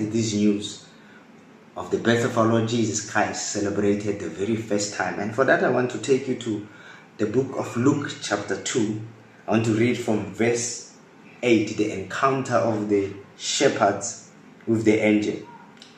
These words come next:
"That night in the fields near Bethlehem, some shepherds were guarding their sheep. All at once an angel came down, down from heaven,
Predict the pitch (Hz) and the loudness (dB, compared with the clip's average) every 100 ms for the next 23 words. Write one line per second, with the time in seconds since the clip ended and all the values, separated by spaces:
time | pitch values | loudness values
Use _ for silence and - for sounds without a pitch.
0 | - - - - - 143 151 151 151 151 | -20 -20 -20 -10 6 6 8 8 8 8
1 | 151 - 131 120 113 - 147 135 120 107 | 2 -2 0 0 0 2 4 6 4 2
2 | 113 123 123 123 110 110 113 113 107 101 | 2 6 6 6 2 4 4 4 2 0
3 | 92 - - - - - 101 95 143 143 | -2 -10 -18 -20 -8 -2 0 2 2 4
4 | 143 113 110 110 117 131 110 95 - - | 2 2 2 4 4 4 4 2 0 -2
5 | - - - - - - - 160 156 127 | -2 -4 -10 -20 -20 -20 0 6 6 6
6 | 127 139 123 104 110 131 120 104 - 120 | 6 4 2 -2 0 0 2 0 0 -2
7 | 123 113 123 120 120 113 107 123 117 113 | -2 -2 0 2 2 0 4 4 4 2
8 | 110 107 107 - - - - - - - | 2 2 0 -6 -16 -20 -20 -20 -12 -2
9 | 135 107 95 110 - | 2 4 2 0 -4